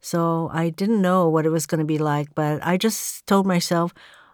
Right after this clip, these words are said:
"This is gonna be yet another challenge," and it was. Let's face it, a lot of times what you read on paper is not the same thing as saying it out loud. And there are many words that we use every day that when you read it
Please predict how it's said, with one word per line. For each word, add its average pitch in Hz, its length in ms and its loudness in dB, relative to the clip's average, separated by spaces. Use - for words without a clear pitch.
"This 233 140 2
is 294 120 0
gonna 269 200 6
be 220 240 4
yet 202 320 2
another 180 360 2
challenge," 165 680 -2
and 185 200 6
it 214 100 6
was. 208 540 4
Let's 220 180 2
face 233 220 6
it, 202 80 2
a 190 80 6
lot 190 220 6
of 247 100 -2
times 180 480 0
what 180 200 0
you 190 140 4
read 196 420 2
on 160 240 -2
paper 151 680 -2
is 190 260 6
not 208 200 4
the 254 80 4
same 180 260 2
thing 170 480 2
as 160 280 2
saying 190 320 2
it 180 160 2
out 156 260 -2
loud. 147 520 -2
And 175 120 2
there 190 140 6
are 190 40 6
many 220 300 6
words 170 520 4
that 156 200 2
we 165 280 4
use 180 460 4
every 196 280 2
day 165 420 4
that 151 220 -2
when 170 180 2
you 165 180 2
read 175 400 2
it 139 260 2